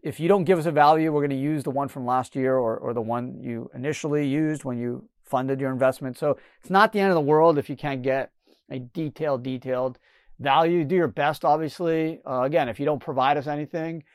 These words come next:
we're just gonna use what you, we have on file. Uh, but if you're over seventy-two or you're taking,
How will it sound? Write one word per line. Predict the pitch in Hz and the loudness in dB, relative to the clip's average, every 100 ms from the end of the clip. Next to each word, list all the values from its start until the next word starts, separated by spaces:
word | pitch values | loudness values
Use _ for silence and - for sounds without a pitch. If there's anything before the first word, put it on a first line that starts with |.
| _ - | _ -6
we're | 143 | -4
just | 127 | -2
gonna | 143 | -2
use | 131 135 | 0 -2
what | 131 | -2
you, | 123 127 | -4 -4
we | 131 | -2
have | 127 123 | 0 0
on | 113 104 | -2 -4
file. | - 147 123 85 - _ | 2 4 4 0 -8 _
Uh, | 120 117 110 | -4 -2 0
but | - 208 135 - _ _ _ _ _ | 8 8 8 -2 _ _ _ _ _
if | |
you're | 185 | 6
over | 196 226 | 8 6
seventy-two | - 214 196 175 - 202 190 180 | 6 6 6 -2 2 6 8 8
or | |
you're | 156 | 4
taking, | 147 170 156 165 156 151 | 0 0 0 -2 -4 -6